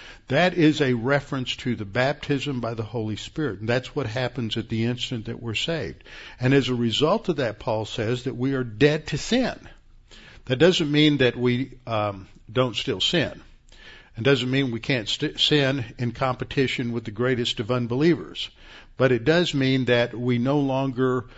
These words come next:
are under the tyranny of the sin nature where that's the only option. We have true liberty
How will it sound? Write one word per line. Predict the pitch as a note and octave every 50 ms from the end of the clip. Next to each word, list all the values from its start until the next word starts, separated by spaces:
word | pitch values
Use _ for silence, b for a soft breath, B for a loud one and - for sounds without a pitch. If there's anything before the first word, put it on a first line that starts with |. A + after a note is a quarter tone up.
| B B B B B -
are | A2+ A#2+ A#2+
under | B2+ B2+ B2 A#2+ A#2
the | A2 A#2 A2
tyranny | - - - - F3 F#3 G3 F3+ C#3 B2+ A#2+ A#2
of | G#2+
the | G#2+
sin | G#2 - - C3 A#2+ A2
nature | A2 A2 A2+ A2+ A2+ - C3
where | A2+ - B2+ A#2+ A#2
that's | A2 B2+ B2+ C3 B2 - -
the | - B2 B2 - -
only | A#2 A#2 B2 B2 A#2 A2 G#2+ A2
option. | - - A#2+ A#2 B2 B2+ B2 - - - G2+ F2 G#2
We | G#2 A2+ A2+
have | G#2 G2+ - B2 A#2+ A#2+ A#2 A2 G#2 - _ - - - -
true | - - - D#3+ D#3+ D#3+ D#3+ D#3+ D3+
liberty | C3 A#2 A#2 C#3 D#3 D#3 C3+ C#3+ A#2+ G#2 A#2+ A#2 A#2 A#2+ A#2 A#2+